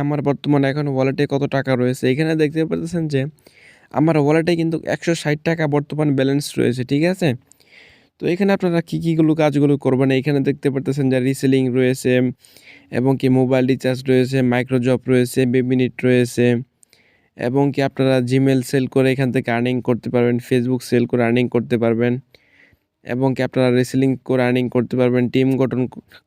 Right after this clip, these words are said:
করে এখান থেকে আর্নিং করতে পারবেন। এছাড়া আপনারা এখান থেকে ওয়েলকাম বোনাস নিয়ে ইনকাম করতে পারবেন। তার পাশাপাশি আপনারা টিম গঠনের মাধ্যমে কিন্তু ভালো একটা ইনকাম দাঁড় করাতে পারবেন, ঠিক আছে?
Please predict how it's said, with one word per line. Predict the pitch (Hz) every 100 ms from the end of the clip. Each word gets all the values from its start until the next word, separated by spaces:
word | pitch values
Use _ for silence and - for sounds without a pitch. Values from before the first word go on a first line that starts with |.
| -
করে | 131 131
এখান | 135 127
থেকে | 127 120
আর্নিং | 127 127 117
করতে | 120 - 117
পারবেন। | 117 123 123 127 _ _ _ _ _ _ _ -
এছাড়া | 143 175 165
আপনারা | 175 160 151
এখান | 165 151
থেকে | 151 147
ওয়েলকাম | 143 143 147 147 131
বোনাস | 139 139 -
নিয়ে | 135 131 117 -
ইনকাম | 123 127 131 120
করতে | 120 117
পারবেন। | 120 120 120
তার | 131 127
পাশাপাশি | 139 147 139 135 139
আপনারা | - 127 120 - - - - _
টিম | 147 156 160
গঠনের | 151 160 156 147
মাধ্যমে | 147 143 147
কিন্তু | 143 147 131 120
ভালো | 131 143
একটা | 147 147
ইনকাম | - 143 135
দাঁড় | 131
করাতে | 135 127 127 120
পারবেন, | 113 120 139
ঠিক | 165
আছে? | 196 160